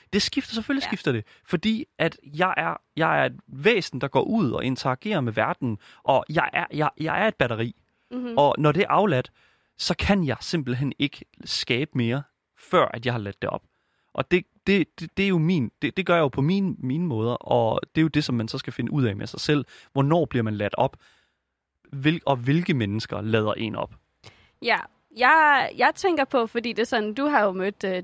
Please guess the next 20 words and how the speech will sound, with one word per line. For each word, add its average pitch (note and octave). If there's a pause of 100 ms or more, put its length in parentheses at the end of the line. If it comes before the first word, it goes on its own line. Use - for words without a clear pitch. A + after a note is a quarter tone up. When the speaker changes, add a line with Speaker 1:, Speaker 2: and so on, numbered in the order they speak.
Speaker 2:
din, F3+
øh, - (520)
Jylland-drenge C#4+ (320)
i G#3
efterskolen, G#3+
og F3+ (600)
har A#3+
du A#3
venner, A#3+
der B3
sådan G#3+
daterer G3+
længere C4
tilbage, A3+
altså G#3
sådan G#3
barndoms-, A#3
øh, G#3 (260)
venner? G#3+
Speaker 1:
Så E3